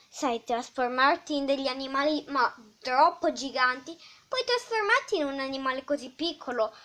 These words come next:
"Certo, sarò un piccolo microbo." "Mi stai sfidando, quindi sarò un microbo." "Un microbo? Ma,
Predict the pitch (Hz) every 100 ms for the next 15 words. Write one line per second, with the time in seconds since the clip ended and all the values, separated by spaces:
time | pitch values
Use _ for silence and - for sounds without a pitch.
0 | _ - 294 262 285 - 247 - - -
1 | 381 370 381 349 440 440 - 494 508 494
2 | 392 320 262 - 359 349 339 349 349 508
3 | 508 370 - 370 339 349 - 359 311 349
4 | 381 392 370 339 370 381 339 349 330 -
5 | - - 403 403 415 440 370 294 370 330
6 | 277 330 311 - - _ _ _ _ _
7 | _ _ _ _ _ _ _ 254 277 262
8 | 269 277 302 277 247 262 254 - 381